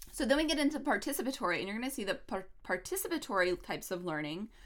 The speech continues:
are significantly more impactful in terms of how much we are able to retain.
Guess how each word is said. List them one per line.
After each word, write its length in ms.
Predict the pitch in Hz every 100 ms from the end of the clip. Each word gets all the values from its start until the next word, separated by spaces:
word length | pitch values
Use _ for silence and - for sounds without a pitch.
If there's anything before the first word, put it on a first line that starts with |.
| - - - - - - -
are 140 | 220
significantly 840 | 220 240 233 233 240 - 277 233 240
more 500 | 226 175 180 170 -
impactful 720 | 180 - 262 - - 208 202
in 100 | 202
terms 280 | 214 170 175
of 80 | 180
how 240 | - 202
much 260 | 180 - 170
we 200 | 175 -
are 120 | 170
able 240 | 165 160
to 160 | - 170
retain. 760 | 170 196 - 151 135 - -